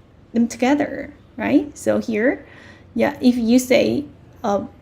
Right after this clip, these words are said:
不会, uh, sounds not that easy. Okay, but if you say, uh, 不会，不会, rising tone, and then 会 is a falling tone,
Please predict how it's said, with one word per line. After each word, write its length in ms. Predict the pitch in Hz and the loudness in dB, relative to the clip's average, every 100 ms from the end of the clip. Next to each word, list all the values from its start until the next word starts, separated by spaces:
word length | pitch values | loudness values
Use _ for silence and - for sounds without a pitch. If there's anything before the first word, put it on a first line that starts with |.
| 294 - | -12 4
不 300 | 403 359 214 | 8 8 6
会, 460 | 196 - 294 233 - - | 0 2 4 4 0 -12
uh, 260 | 220 202 220 | -10 -6 -8
sounds 720 | - 262 247 233 240 240 - | -8 -6 -4 -2 -2 -4 -4
not 500 | 240 226 226 233 220 | -4 -2 0 -2 -2
that 420 | 202 208 208 - - - - - - - _ - - - | -2 -2 -2 -6 -10 -20 -20 -20 -20 -20 _ -20 -20 -6
easy. 520 | 247 262 262 - 277 294 - - | -2 0 -2 -4 -4 -4 -12 -14
Okay, 200 | 226 214 | -10 -8
but 300 | 233 - - - | -4 -4 -4 -4
if 160 | 220 | -2
you 180 | 214 240 | 2 2
say, 380 | 285 - 226 - - - - | 4 2 0 -4 -12 -20 -8
uh, 120 | 220 208 | -2 -2
不 960 | - 220 208 208 214 226 254 311 427 | -2 0 2 2 2 2 4 4 2
会， 420 | 440 - - - - - - - - | -4 -6 -2 -2 -4 -14 -20 -20 -4
不 680 | 226 220 214 220 247 294 392 | 0 2 2 2 4 4 2
会, 420 | - 466 - 285 - - - - - - | 0 0 0 -4 -16 -20 -20 -20 -20 -4
rising 440 | 233 285 440 480 | 2 4 6 4
tone, 480 | 320 208 - - 277 - - - - - - | 4 0 -2 -2 -4 -4 -16 -20 -20 -10 2
and 200 | 339 226 | 6 6
then 180 | 214 | 6
会 320 | 254 427 370 202 | 2 2 4 2
is 140 | 208 | 0
a 40 | |
falling 380 | 214 269 339 370 | -2 2 4 4
tone, 480 | 214 185 - - - | 2 0 -8 -10 -12